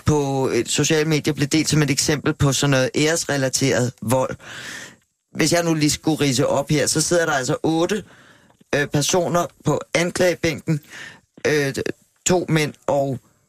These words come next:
seks kvinder, som er tiltalt for at have forskellige roller i forbindelse med et tæskehold af kvinder, der, fire kvinder, der, der overfalder en enogtyve-årig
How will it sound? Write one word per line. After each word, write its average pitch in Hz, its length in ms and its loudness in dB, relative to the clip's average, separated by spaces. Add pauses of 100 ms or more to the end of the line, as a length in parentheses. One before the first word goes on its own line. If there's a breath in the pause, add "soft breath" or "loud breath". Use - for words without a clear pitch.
(280)
seks - 340 0 (140)
kvinder, 175 340 2 (300 soft breath)
som 151 360 0
er - 80 0
tiltalt 175 640 0 (100)
for - 520 -4
at 147 80 -2
have 131 320 2 (460 soft breath)
forskellige 160 440 2
roller 139 300 0
i 143 120 -2
forbindelse 139 420 0
med 147 140 4
et - 160 -2
tæskehold 175 800 0 (640 loud breath)
af 123 120 -2
kvinder, 175 520 0 (720 soft breath)
der, 135 180 0 (360)
fire 185 400 2
kvinder, 160 440 0 (100)
der, 143 180 0 (200)
der 127 280 0
overfalder 143 800 0 (100)
en 120 300 2 (400 soft breath)
enogtyve-årig 156 720 0